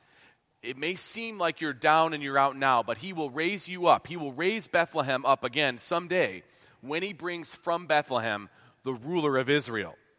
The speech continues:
What a great picture of how prophecy encourages those who first, who hear it, but also gives us a picture of what is to come.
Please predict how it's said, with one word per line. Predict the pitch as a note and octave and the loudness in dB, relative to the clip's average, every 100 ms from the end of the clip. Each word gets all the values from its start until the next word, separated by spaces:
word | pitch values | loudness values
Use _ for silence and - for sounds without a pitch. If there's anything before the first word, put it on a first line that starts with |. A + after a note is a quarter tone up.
| _ _ _ _ _ _ _ _ - - | _ _ _ _ _ _ _ _ -20 -2
What | C#3 | 0
a | C#3 | 0
great | C3+ C3 | 0 -2
picture | - D#3 - A2+ G2+ | -2 -4 -4 -4 -4
of | A2 A#2 A2 - | -4 -4 -4 -6
how | - A#2 | 0 0
prophecy | - C3+ B2+ C3 - A2+ | 2 4 4 2 -8 -8
encourages | G#2 - D#3 C#3+ B2+ - | -8 -4 -2 -2 -4 -2
those | B2 A#2+ | -4 -4
who | A#2 | -10
first, | - G#2+ - | -10 -12 -12
who | A#2+ | -16
hear | A#2 F#3 E3+ | -10 -4 -2
it, | F3+ - _ _ _ _ - | -2 -6 _ _ _ _ -8
but | C3+ | -6
also | - D3+ C#3+ A#2 | 0 0 0 -2
gives | G#2+ B2+ A2+ | 0 -2 -2
us | A2+ | -6
a | - | -6
picture | - C#3+ - | -6 -6 -6
of | G#2 | -8
what | G#2 A#2 | -4 -4
is | G#2+ | -4
to | - | -8
come. | C#3 C3+ F2 | -2 0 0